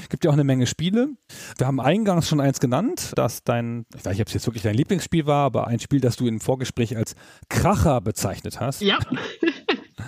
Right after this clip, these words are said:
Speaker 1: Ja, das alte Sanity's Requiem auf dem Game Boy. Ich wusste gar nicht, dass das ein Lovecraft-Spiel ist oder ein Mythos-Spiel ist.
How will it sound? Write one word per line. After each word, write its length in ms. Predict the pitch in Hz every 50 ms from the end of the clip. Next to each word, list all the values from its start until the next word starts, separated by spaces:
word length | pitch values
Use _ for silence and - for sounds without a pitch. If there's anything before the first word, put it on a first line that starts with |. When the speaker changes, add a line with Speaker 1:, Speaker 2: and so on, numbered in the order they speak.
| - - - - - - - - - - - - -
Speaker 1:
Ja, 260 | - 123 123 139 143
das 220 | - - 117 -
alte 520 | - - 123 123 - - 120 113 110 117 -
Sanity's 440 | - 127 120 117 - - 101 104 101
Requiem 500 | 117 123 - - 151 147 143 143 143 151
auf 180 | - 120 -
dem 100 | - 113
Game 220 | 98 113 113 123 127
Boy. 260 | 147 147 156 175 202 208 _ - - - - -
Ich 160 | - - - -
wusste 200 | 208 - - -
gar 80 | 466
nicht, 120 | 349 - -
dass 80 | 151
das 140 | - 131 -
ein 40 | 107
Lovecraft-Spiel 580 | 101 95 - - - - - - - 104 95
ist 200 | 87 - - -
oder 160 | - 117 113 110
ein 260 | 110 110 107 104 101
Mythos-Spiel 600 | 117 147 - - 127 113 101 - - 104 95 90
ist. 260 | - - - - -